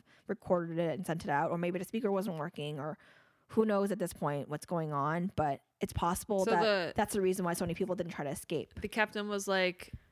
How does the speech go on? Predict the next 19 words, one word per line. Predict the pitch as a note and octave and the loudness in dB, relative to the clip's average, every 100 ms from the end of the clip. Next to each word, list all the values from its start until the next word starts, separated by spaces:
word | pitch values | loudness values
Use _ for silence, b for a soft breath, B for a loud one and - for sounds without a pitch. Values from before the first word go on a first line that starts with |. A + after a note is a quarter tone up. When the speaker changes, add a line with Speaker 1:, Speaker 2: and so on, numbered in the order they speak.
| - | 4
Speaker 1:
"All | G#3 | 6
right, | G3+ A3 | 6 6
tell | G3+ | 6
Speaker 2:
"Hey, | F#3 | 6
Speaker 1:
people." | G3 - C#3 C#3 D3+ | 2 2 0 0 -2
Speaker 2:
yeah, | F#3+ F#3+ F3 E3 | 2 4 6 4
Speaker 1:
Yeah, | - - - | 0 -6 -8
Speaker 2:
you | F3+ G#3 | 0 2
need | G#3+ | 4
to | G3+ | 4
Speaker 1:
and | |
Speaker 2:
get | G3+ G3 | 0 0
them | F#3+ | -2
off | F#3 F#3+ | -2 0
this | F#3 F#3 | -4 -4
boat, | - F3+ E3+ - _ _ _ | 0 2 0 -4 _ _ _
uh, | G3 F3 D#3+ - | 2 2 0 -2
toot | - G3+ | -4 -4
sweet." | - G3+ F3 - | -2 0 0 -4